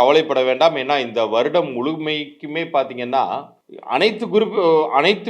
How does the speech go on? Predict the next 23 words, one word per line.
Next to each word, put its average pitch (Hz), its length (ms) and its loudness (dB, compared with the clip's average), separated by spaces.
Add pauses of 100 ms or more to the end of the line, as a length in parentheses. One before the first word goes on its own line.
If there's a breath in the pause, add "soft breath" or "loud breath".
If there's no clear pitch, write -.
பெயர்ச்சிகளுமே 208 580 4
நடந்துருது. 151 380 2 (200)
குரு 160 200 6
மட்டும் 196 260 2
கிடையாது, 120 320 0 (420)
ராகு 131 360 4
கேது 131 260 2
பெயர்ச்சி 131 320 0
நடந்துருது, 123 440 -4 (260)
சனி 117 180 0 (100)
பெயர்ச்சி 117 340 0
நடந்துருது. 120 460 -4 (680)
ஒவ்வொரு 147 500 4 (580)
மனிதருக்குமே 156 600 -2 (500)
இந்த 123 120 -6 (140)
மூன்று 190 480 -2 (880)
கிரக 135 340 -2
பெயர்ச்சிகள் 135 560 -6
தான் 139 180 0
வந்து 117 240 -8 (960)
ரொம்ப 190 300 0
முக்கியமானதாக 143 680 0
இருக்கும். - 260 -8